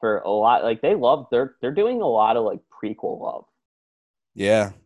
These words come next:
Speaker 2: it does.
Speaker 1: I mean, I
Speaker 2: It
Speaker 1: know
Speaker 2: does have
Speaker 1: Dave
Speaker 2: a lot of
Speaker 1: Filoni
Speaker 2: that.
Speaker 1: loves the prequels, so
Speaker 2: Yeah,
Speaker 1: he
Speaker 2: shout out to the, uh, the pod racer.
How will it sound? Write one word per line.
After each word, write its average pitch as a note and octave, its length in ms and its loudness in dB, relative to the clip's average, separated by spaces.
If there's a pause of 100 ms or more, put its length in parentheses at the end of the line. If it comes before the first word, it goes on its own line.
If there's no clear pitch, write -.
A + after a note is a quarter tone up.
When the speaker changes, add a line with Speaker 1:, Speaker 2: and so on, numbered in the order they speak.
(100)
Speaker 2:
it F#2+ 140 -8
does. G2 460 -2
Speaker 1:
I C3 60 0
mean, C#3+ 140 2
I C#3 60 2
Speaker 2:
It - 20 2
Speaker 1:
know D3+ 80 4
Speaker 2:
does - 140 2
have A2 80 2
Speaker 1:
Dave G2 60 0
Speaker 2:
a F#2+ 40 0
lot F2+ 260 0
of F2 60 -4
Speaker 1:
Filoni E2 40 -8
Speaker 2:
that. E2 140 -4
Speaker 1:
loves A2+ 240 2
the - 80 -8
prequels, - 640 -6 (100)
so G#2 540 -4 (380)
Speaker 2:
Yeah, A#2 220 -4
Speaker 1:
he E2+ 40 -6
Speaker 2:
shout F#2 340 -2
out F#2+ 160 -2
to - 100 -12
the, F#2 240 -6
uh, F2+ 340 -4 (920)
the - 100 -16
pod G2+ 280 -2
racer. E2 420 -8